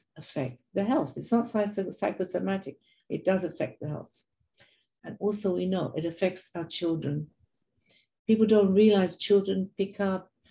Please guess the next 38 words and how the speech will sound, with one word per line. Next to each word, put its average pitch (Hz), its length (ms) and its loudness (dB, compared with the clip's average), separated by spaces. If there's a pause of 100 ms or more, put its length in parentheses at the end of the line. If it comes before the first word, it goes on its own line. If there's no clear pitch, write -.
(180)
and 170 260 -4
listen 180 560 0
and 160 160 -2
get 180 240 4 (220)
influenced 202 720 4 (440)
by 165 340 2 (100)
the - 80 -6
parents. 170 600 -4 (140)
If 226 140 2
it's 285 100 0
not 359 160 2
even 269 300 6
arguing, 175 600 6 (440)
atmosphere 208 560 4
in 175 100 0
the 170 80 -6
home, 151 420 0 (260)
you 180 80 -2
know, 175 60 0
the - 120 -6
energy. 185 560 0 (1160)
Most 226 260 6
places 208 260 6
I've 190 160 2
gone 180 160 0
to 180 100 -2
speak, 165 400 4
they 160 120 4
schlep 160 320 2
me 170 120 -6
to 165 120 -10
speak - 300 2
to - 120 -16
children, 156 400 4
all 240 220 8
ages, 139 500 4 (280)
universities 185 1160 6
or 123 280 -4